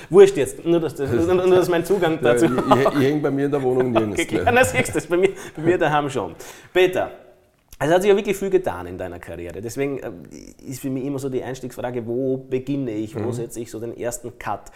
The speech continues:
Speaker 1: Wenn für dich okay, dann erwähne ich jetzt so im Schnelldurchlauf, dass es begonnen hat, also so auf professioneller Ebene beim V V C,
Speaker 2: Mhm.
Speaker 1: Vorwärts Steyr.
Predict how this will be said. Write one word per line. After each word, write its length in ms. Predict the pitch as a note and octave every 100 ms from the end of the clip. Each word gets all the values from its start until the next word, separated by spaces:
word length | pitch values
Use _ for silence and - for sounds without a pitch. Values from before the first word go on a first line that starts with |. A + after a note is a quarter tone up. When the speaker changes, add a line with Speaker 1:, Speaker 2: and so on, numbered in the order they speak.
| - - - -
Speaker 1:
Wenn 280 | C#3 A3
für 120 | G#3 G#3+
dich 300 | G#3 G3+ -
okay, 560 | F#3 - D3+ A#2+ G2 - - _ - _ -
dann 340 | C#3 C#3 -
erwähne 340 | - C3 D#3 F#3
ich 80 | E3+
jetzt 180 | D#3+
so 120 | - C#3+
im 140 | C#3+
Schnelldurchlauf, 520 | C3 E3 D3+ D3 C#3
dass 180 | D3 C#3
es 120 | C#3
begonnen 360 | - B2+ C3+ C3
hat, 180 | C3 -
also 140 | A2
so 260 | G#2+ G2 - F2+
auf 140 | F#2
professioneller 580 | - - G#2 G2+ F#2+ F#2+
Ebene 200 | G#2 G#2
beim 120 | G2+
V 160 | G2+ G2
V 120 | G2+
C, 380 | - G#2 D3 G3 - -
Speaker 2:
Mhm. 240 | F#2+ G2+ B2+
Speaker 1:
Vorwärts 300 | A2+ A#2 -
Steyr. 400 | - F#2 B2